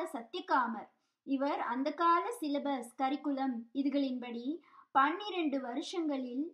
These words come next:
அநேக சிஷ்யர்களுக்கு வேத சாஸ்திர சிக்ஷை கொடுத்தார். ஆனால்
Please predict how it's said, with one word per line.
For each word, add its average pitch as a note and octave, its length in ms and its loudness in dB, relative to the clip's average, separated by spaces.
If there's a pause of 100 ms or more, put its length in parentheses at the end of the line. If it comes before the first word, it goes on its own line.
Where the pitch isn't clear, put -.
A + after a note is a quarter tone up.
(280)
அநேக D#4+ 580 0 (160)
சிஷ்யர்களுக்கு C#4 760 -4 (220)
வேத C#4+ 380 -2 (100)
சாஸ்திர D4 560 0
சிக்ஷை D4 460 -4 (100)
கொடுத்தார். A#3 500 -6 (400)
ஆனால் A#3 460 -4